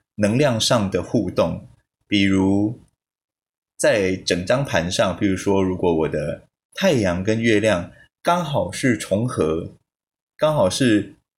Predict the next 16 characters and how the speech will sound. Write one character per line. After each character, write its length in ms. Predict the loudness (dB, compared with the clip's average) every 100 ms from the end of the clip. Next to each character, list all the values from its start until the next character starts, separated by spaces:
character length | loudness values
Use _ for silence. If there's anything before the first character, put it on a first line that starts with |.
| _ -2
走 240 | 0 0
到 300 | 2 2 2
同 280 | -2 -6 -4
一 100 | 0
个 120 | 0
行 260 | 0 -2 0
星 260 | 0 0
的 100 | 0
同 300 | -2 -4 -2
一 40 | -2
个 140 | -4
度 260 | 0 0 0
数 220 | -2 -2
的 140 | -2
时 280 | -4 -4 -2
候， 380 | 0 0 -2